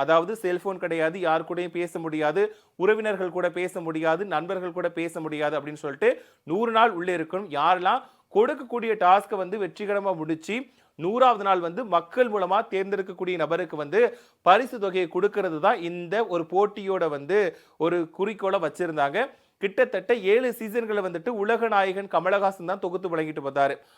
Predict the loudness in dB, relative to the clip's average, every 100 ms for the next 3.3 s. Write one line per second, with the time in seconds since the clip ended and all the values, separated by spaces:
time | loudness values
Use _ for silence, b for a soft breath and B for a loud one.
0 | b 4 4 4 2 0 0 4 4 4
1 | -2 -6 -6 -4 -2 -2 0 0 0 0
2 | 0 0 2 2 2 -2 -4 -4 -4 -2
3 | 0 2 2